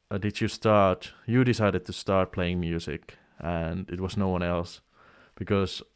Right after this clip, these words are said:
I would imagine that for some people it would be the parents that would, like, push the kids towards, like, playing guitar or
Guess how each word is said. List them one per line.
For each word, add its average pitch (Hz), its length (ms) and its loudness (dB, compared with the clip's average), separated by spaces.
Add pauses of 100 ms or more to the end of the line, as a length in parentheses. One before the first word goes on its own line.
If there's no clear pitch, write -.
(340)
I 110 100 0
would 110 140 0
imagine 104 540 2
that 90 580 -4 (880)
for 101 160 0
some 107 400 4
people 92 460 -2
it 90 180 -4
would 92 160 -8
be 87 480 -4
the - 140 -14
parents 90 680 -4 (140)
that - 180 -8 (260)
would, 95 180 -8 (880)
like, 92 220 0
push - 380 0 (440)
the 95 200 -2
kids - 600 -6
towards, 87 540 -2
like, 85 300 -4
playing 92 280 -2
guitar 87 640 0
or 82 400 -2